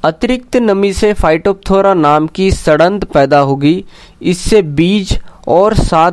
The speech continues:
ही में उभरते हुए पौधे सड़ने लगते हैं। ये भी एक कारण है कि जिन इलाकों में भारी बारिश होती है या फिर अगर आपके यहाँ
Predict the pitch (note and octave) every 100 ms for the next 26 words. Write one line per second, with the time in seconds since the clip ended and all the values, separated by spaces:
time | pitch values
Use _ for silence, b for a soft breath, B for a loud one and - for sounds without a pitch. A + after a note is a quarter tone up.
0 | F3 G3 G3+ G#3+ G3 D#3 D#3 E3+ E3+ F#3
1 | E3 F3+ F#3+ - C#3+ C#3 E3 F3 - D#3
2 | D#3 E3+ D3+ B2+ - B2+ A#2 C3 - -
3 | B B B B B B D3 E3+ A#3+ A#3
4 | C4 A#3+ A#3 - E3+ F3 F3+ F3+ G3 G#3
5 | G3 E3 F#3+ A#3+ D3+ D#3 D#3 D#3 F3 F3+
6 | F#3 D3+ C#3 C#3 F#3 G3+ D3+ D3 D#3 -
7 | C#3+ D3 C#3 D3+ E3+ B B B - D#3
8 | F#3+ G3+ A3 G#3 - D#3+ G#3+ - D#3 D#3
9 | - - F3 E3+ E3 F3+